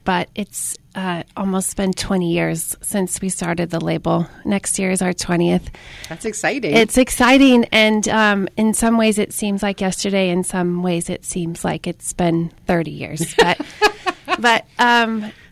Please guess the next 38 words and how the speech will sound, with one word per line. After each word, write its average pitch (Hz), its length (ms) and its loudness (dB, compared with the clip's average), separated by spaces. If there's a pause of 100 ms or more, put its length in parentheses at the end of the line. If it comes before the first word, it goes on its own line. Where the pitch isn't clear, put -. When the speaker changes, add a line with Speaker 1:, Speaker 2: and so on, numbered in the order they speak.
(160)
Speaker 1:
uh, 220 320 2
yes, 185 380 0
we 233 100 0
started 247 560 -2
twenty 233 380 0
years 220 240 0
ago 208 260 2
next 190 400 -6
year, 196 380 -2 (320)
and, 202 760 -2
um, 196 480 0 (200)
Camp - 220 -6
Natoma, 240 680 -2
I 196 120 -6
mean, 208 340 -4
I 208 140 -8
don't 214 320 -4
remember 202 360 -2
the 175 120 -6
first - 400 -8
year 185 260 -6
we 175 160 -10
went. 180 320 -8
I 185 80 -10
should 185 200 -10
have 175 120 -10
thought 165 220 -6
about 156 260 -10
that, 160 260 -12
but - 220 -8 (580)
it's - 220 -6
been 208 240 2
a 196 60 0
big 185 280 -4
part 165 300 -6
of 160 80 -12
that 165 220 -12
twenty 165 260 -8